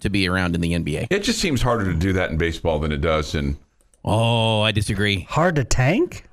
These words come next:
Speaker 2: Well, no, I mean
Speaker 1: Hey, Chuck, you want a Major League contract to start for the Rangers?
Speaker 2: No,
Speaker 1: We'll
Speaker 2: no,
Speaker 1: put
Speaker 2: no.
Speaker 1: you on the mound.
Speaker 2: No, no, no, by that I mean you have a hundred and sixty-two games and I don't know, I just look at it, like, different from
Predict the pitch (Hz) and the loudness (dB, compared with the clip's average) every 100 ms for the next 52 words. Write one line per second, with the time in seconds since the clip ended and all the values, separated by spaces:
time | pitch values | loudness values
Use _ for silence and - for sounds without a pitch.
0 | - 247 233 233 277 233 175 180 180 208 | -2 2 2 2 4 4 2 2 0 2
1 | 220 247 202 220 214 226 214 208 269 220 | 2 2 2 2 4 4 4 2 2 2
2 | 233 233 185 202 214 196 180 185 254 - | 0 0 2 2 2 4 4 4 2 0
3 | - - 151 214 240 165 208 202 196 165 | -6 -2 2 4 4 4 4 4 4 4
4 | 175 160 196 170 208 180 - 170 185 175 | 4 2 0 0 0 0 -4 -2 0 2
5 | 175 190 175 160 156 147 160 139 139 175 | 2 4 4 2 2 2 2 0 0 0
6 | 135 120 - - 127 120 131 113 139 131 | 0 0 -2 -4 -2 0 0 2 2 2
7 | 113 107 - 117 110 107 101 - _ _ | 2 0 -2 0 2 2 -2 -8 _ _
8 | - - - - - - - - - 139 | -20 -20 -20 -20 -20 -20 -20 -20 -6 -2
9 | 120 95 98 113 113 123 123 117 90 104 | 0 0 0 0 -2 -2 0 -2 0 -2
10 | 95 90 113 110 82 - 92 87 87 | -2 0 0 -2 -4 -2 -2 -2 -4